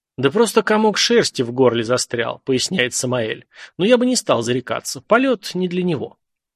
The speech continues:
Веспер наклоняется и гладит козла, успокаивая его.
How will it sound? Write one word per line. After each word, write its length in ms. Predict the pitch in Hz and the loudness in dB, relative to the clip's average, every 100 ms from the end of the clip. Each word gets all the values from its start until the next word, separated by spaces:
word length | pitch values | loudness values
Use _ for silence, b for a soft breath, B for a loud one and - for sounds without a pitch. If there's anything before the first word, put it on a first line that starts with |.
| _ _ _ _ _ | _ _ _ _ _
Веспер 420 | 127 127 123 - 120 | 0 2 2 0 -2
наклоняется 680 | 123 127 123 196 247 - | 0 0 2 0 -2 -4
и 40 | 165 | 0
гладит 340 | 165 214 208 | 2 2 0
козла, 540 | - 180 123 117 120 - | -2 -2 0 0 0 -2
успокаивая 680 | - - 123 135 117 113 113 | -6 0 0 4 2 2 0
его. 500 | 113 113 104 135 | 0 -2 -4 -10